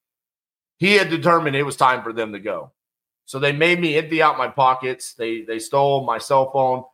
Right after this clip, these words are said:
Funny enough, they didn't steal my car keys in my car. Um, they, they stole my cell phone. Um, they took my wallet, and, and then they ran out the door.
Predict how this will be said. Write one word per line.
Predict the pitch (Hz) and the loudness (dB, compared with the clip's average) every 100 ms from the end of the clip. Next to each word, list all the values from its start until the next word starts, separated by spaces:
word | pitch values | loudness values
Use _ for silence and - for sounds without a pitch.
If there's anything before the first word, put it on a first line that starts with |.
| _ | _
Funny | 160 175 | 0 2
enough, | 147 156 156 | 2 2 2
they | 123 | -2
didn't | 110 131 170 156 | -6 -2 -2 -4
steal | - 147 147 139 135 - | -8 -2 0 0 -2 -6
my | 104 | -8
car | - 170 185 | 0 0 0
keys | - 123 123 117 | -4 -8 -8 -10
in | 107 | -12
my | 101 | -12
car. | 90 175 151 110 123 - _ _ _ _ _ | -4 0 2 2 -2 -10 _ _ _ _ _
Um, | 123 117 113 113 110 | 0 2 4 2 -2
they, | 113 113 | -4 -4
they | 110 110 | -4 -2
stole | 143 139 | 0 2
my | 143 | 2
cell | 139 156 139 139 | 2 2 2 4
phone. | 139 139 135 135 - _ _ _ _ _ _ | 2 4 2 -4 -12 _ _ _ _ _ _
Um, | 127 117 110 | 0 0 0
they | 104 | -4
took | 156 - | -4 0
my | 143 | 0
wallet, | 135 127 127 127 127 - _ _ _ _ _ _ _ _ _ | 2 2 4 4 0 -6 _ _ _ _ _ _ _ _ _
and, | 120 120 120 117 117 117 113 - | -2 2 2 2 2 0 -4 -6
and | 117 | -4
then | 120 | -2
they | 120 113 113 | -2 -2 -2
ran | 131 139 131 | 2 4 4
out | 123 - | 2 0
the | 107 | -8
door. | 107 135 113 - | -2 -2 -2 -6